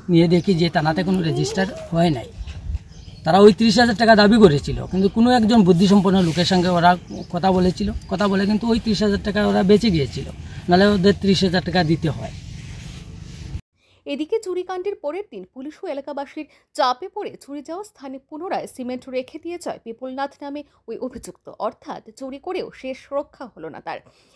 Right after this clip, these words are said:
Speaker 2: এই বিষয়ে এলাকাবাসীদের দাবি, সরকারের বদনাম না করে কাজটি সুন্দরভাবে সম্পন্ন করার জন্য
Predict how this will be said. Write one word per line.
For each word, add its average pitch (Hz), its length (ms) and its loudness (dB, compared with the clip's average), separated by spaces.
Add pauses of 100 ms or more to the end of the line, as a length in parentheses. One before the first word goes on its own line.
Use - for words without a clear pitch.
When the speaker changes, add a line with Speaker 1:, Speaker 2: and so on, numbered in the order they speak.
Speaker 2:
এই 277 160 -6
বিষয়ে 294 360 -6
এলাকাবাসীদের 285 720 -8
দাবি, 294 300 -8
সরকারের 233 460 -10 (320)
বদনাম 254 540 -4
না 403 140 -10
করে 254 240 -8
কাজটি 214 420 -10
সুন্দরভাবে 330 600 -14
সম্পন্ন 311 460 -12
করার 349 260 -10
জন্য 277 220 -12